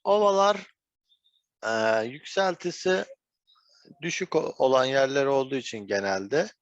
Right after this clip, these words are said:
yeşil ile gösterilir.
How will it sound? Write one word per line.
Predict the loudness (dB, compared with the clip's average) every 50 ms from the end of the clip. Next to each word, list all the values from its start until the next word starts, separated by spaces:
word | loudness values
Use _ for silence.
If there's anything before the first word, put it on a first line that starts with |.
| _ _ _ _ _ _ _ _ _ _ _ _ _ _ _ _
yeşil | -6 -2 -2 0 0 -2 -2 -2
ile | -2 0 0 0 0 0 0
gösterilir. | -2 -2 -2 -2 -4 -6 -8 -8 -6 -6 -6 -8 -6 -4 -2 -2 -2 -2 -6 -10 -14 -16 -20